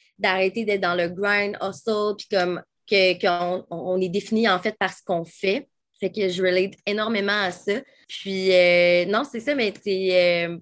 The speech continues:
pour, euh, pour revenir à ce que tu disais également, euh, du fait que tu, tu connaissais pas vraiment ça, ben, ça commence, tu sais, les gens commencent à,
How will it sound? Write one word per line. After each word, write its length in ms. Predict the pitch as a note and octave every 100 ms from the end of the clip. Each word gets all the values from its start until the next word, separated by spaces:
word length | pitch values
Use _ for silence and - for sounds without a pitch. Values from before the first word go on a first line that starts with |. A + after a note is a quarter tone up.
| _ _
pour, 200 | F3 E3
euh, 180 | F3 E3
pour 160 | D#3+ E3+
revenir 240 | F3 G#3+
à 40 | A3+
ce 220 | - F3
que 60 | F#3
tu 120 | E3+ E3+
disais 220 | E3 A3
également, 460 | F#3 E3 E3+ G3 G#3
euh, 160 | F#3 E3+
du 420 | - _ _ -
fait 140 | A#3 A#3
que 60 |
tu, 100 | A3+
tu 240 | - - -
connaissais 380 | G3 F#3 F#3 F3
pas 140 | -
vraiment 380 | G#3 G3 F#3 F3
ça, 160 | F3+
ben, 200 | D4 G#3 - _ _ _ _
ça 240 | - - A3
commence, 720 | - C4 A#3+ A#3 C4+ B3+ A#3
tu 80 | -
sais, 20 |
les 160 | B3 A3+
gens 180 | B3+ C4
commencent 420 | A#3 G#3 A3+ A3+
à, 460 | F#3+ F3+ F3 E3+